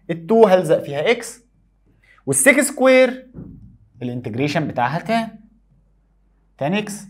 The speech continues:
بلس السي، يبقى عندك تو اكس بلس تان اكس بلس السي اللي هي نمبر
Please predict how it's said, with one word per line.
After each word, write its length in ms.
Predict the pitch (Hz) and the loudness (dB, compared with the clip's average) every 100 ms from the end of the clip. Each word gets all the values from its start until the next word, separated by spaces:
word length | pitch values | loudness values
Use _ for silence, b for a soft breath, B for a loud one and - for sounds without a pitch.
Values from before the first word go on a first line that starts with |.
| _ _ 120 | _ _ -14
بلس 600 | 127 135 143 143 - _ _ 233 | -4 0 0 -2 -20 _ _ -8
السي، 500 | 226 262 269 269 - _ - | -6 -4 -4 -6 -14 _ -4
يبقى 160 | 113 | -2
عندك 300 | 156 160 165 165 | 0 -2 -2 2
تو 160 | 277 | 8
اكس 340 | 269 269 - - _ _ | 8 6 -6 -16 _ _
بلس 420 | 117 185 233 - - _ _ | 2 6 6 2 -10 _ _
تان 220 | 247 269 254 | 6 6 6
اكس 380 | 262 - - _ - | 0 -2 -12 _ -4
بلس 440 | 151 220 220 - - _ _ _ _ _ 208 | 4 6 4 -4 -16 _ _ _ _ _ 0
السي 680 | 196 - 214 220 214 - 165 | 0 -2 -2 -2 -2 -6 -6
اللي 140 | 170 | -2
هي 260 | 175 185 170 | 0 0 2
نمبر 540 | 190 190 185 185 - | 0 4 6 6 0